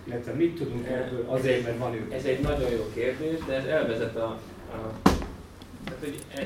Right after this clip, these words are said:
Speaker 2: ez elvezet egy kicsit az emberes űrkutatástól.
Speaker 1: Nem tudom.
Speaker 2: De ez, ez nem baj, ez nem baj, csak, csak
Speaker 1: Ja, az
Speaker 2: mondom.
Speaker 1: emberi tevékenység.
Speaker 2: Hogy ebből mit nem tudnánk? Ö, az, hogy semmit, az nem igaz.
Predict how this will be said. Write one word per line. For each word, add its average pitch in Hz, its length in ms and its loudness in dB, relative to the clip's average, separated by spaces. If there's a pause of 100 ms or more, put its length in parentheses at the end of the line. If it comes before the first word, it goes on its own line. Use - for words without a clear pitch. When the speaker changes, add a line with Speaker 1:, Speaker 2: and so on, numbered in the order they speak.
Speaker 2:
ez 170 80 4
elvezet 147 340 4
egy 131 100 -4
kicsit 123 200 -2
az 123 100 0
emberes 120 380 2 (100)
űrkutatástól. 104 920 -4 (320)
Speaker 1:
Nem - 160 -6
tudom. 143 400 -2 (580)
Speaker 2:
De 160 140 4 (100)
ez, - 140 0
ez 165 100 -2
nem 185 180 6
baj, 127 280 4
ez 143 120 0
nem 151 200 0
baj, 110 220 -4 (240)
csak, 135 80 -10 (120)
csak - 140 -4
Speaker 1:
Ja, 170 60 -2
az 131 40 0
Speaker 2:
mondom. 131 260 0
Speaker 1:
emberi 135 180 -4
tevékenység. 135 400 -6
Speaker 2:
Hogy 143 100 -2
ebből 151 260 2
mit 147 200 0
nem 123 200 0
tudnánk? 120 540 -2
Ö, 156 240 -2 (2000)
az, - 140 -8
hogy 160 120 -4
semmit, 165 400 2
az 143 120 0
nem 151 160 0
igaz. 120 360 2